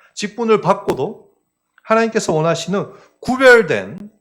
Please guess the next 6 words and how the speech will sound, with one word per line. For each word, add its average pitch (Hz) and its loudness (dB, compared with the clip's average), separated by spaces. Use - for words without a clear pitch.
예배자로서의 160 -4
삶을 135 -8
살지 139 -8
못하면 120 -4
그것이 196 -6
무슨 170 -4